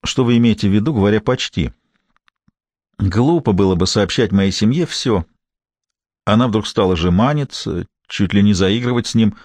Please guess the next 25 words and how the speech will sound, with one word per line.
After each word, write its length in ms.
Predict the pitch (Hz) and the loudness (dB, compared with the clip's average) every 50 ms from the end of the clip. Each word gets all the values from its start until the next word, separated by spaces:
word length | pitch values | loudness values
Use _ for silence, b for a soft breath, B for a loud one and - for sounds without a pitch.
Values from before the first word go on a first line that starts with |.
| B B B B B B B B B | B B B B B B B B B
У 80 | 95 90 | 0 0
него 260 | 92 98 95 120 127 | 2 2 2 0 0
это 160 | 120 - 98 | 0 -2 0
вызвало 320 | 101 110 90 95 101 104 | 0 0 0 0 0 0
отвращение. 680 | 101 - - 117 117 - - - 85 73 67 62 - - _ _ _ _ _ _ _ _ _ _ _ _ _ _ _ _ - | 0 0 -2 -4 -4 -4 -4 -4 -2 -2 -2 -4 -8 -12 _ _ _ _ _ _ _ _ _ _ _ _ _ _ _ _ -4
И 80 | - 104 | -4 -4
что 220 | - - - 123 | -2 0 0 0
вы 80 | 120 117 | 0 0
от 80 | 98 - | 0 0
них 140 | 101 90 - | -2 -2 -4
утаивали? 560 | 85 - 92 80 73 73 82 95 107 113 - _ _ _ _ _ _ _ _ _ _ _ _ - - 175 | -4 -2 -2 0 0 0 -2 -2 -4 -4 -8 _ _ _ _ _ _ _ _ _ _ _ _ -6 -6 -4
Всякие 340 | - - 302 233 - 165 | -4 -4 -4 -2 0 0
мелочи. 500 | 147 151 165 170 165 156 - - 156 147 - _ _ _ _ _ _ _ _ _ _ _ _ _ | 0 0 0 -2 -4 -4 -4 -6 -6 -6 -8 _ _ _ _ _ _ _ _ _ _ _ _ _
Например, 460 | - 139 139 135 139 139 147 160 156 135 | 0 0 2 2 2 2 2 2 0 0
чем 300 | - - 151 165 180 170 | -2 -2 0 0 0 2
я 180 | 156 151 131 | 2 0 0
зарабатываю 540 | 110 123 120 117 110 139 151 - 120 98 92 | 2 2 0 2 2 0 0 0 0 0 2
на 120 | 92 92 | 2 0
жизнь? 280 | 87 101 127 127 120 120 - _ _ _ _ _ _ _ _ _ - | 0 -2 -2 -4 -4 -8 -10 _ _ _ _ _ _ _ _ _ -10
Чем 240 | - - 165 147 95 | -4 -2 -2 0 -2
же? 140 | 73 67 64 _ _ B B B B B B B B B B B B B | -2 -4 -10 _ _ B B B B B B B B B B B B B
Я 280 | B 95 95 135 165 185 | B -4 0 0 0 0
архитектор, 760 | - 160 151 143 - 180 156 - 120 98 - - - - - _ _ _ - | 0 -2 -2 -2 -2 -4 -2 0 -2 -2 -2 -4 -8 -10 -10 _ _ _ -2
проектирую 520 | - 113 120 120 - - 170 160 156 147 | 0 0 0 0 0 -2 -2 0 0 -2
дома. 360 | 127 131 127 113 95 82 78 | 0 0 0 0 -2 -2 -4